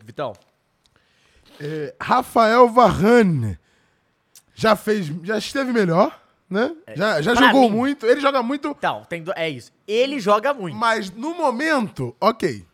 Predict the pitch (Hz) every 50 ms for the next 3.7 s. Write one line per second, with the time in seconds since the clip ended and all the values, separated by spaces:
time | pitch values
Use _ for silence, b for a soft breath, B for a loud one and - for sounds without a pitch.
0 | _ _ _ _ _ _ _ _ _ _ _ _ _ _ _ - 127 131 _ _
1 | 160 147 _ _ _ _ _ _ _ _ _ _ _ _ _ _ _ _ _ 147
2 | 160 - 175 185 185 180 196 135 135 170 180 185 190 196 190 180 180 185 185 190
3 | 196 185 - 147 123 113 107 107 110 101 - 143 113 101